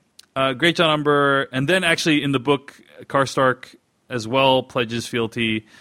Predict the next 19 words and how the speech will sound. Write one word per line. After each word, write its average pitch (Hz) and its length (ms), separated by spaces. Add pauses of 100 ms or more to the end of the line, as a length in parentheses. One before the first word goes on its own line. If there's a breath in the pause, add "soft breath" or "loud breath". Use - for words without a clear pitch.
(360 soft breath)
uh, 104 280
followed 135 280
by 135 100
Theon, 131 500
which 127 140
is 139 100
not 196 220
in 135 80
the 104 80
book. 104 340 (460 soft breath)
But 143 140
this 190 160
is 208 80
another 226 320
thing 170 240
where, 143 420 (760 soft breath)
uh, 127 460
y-, 143 520
that, 143 300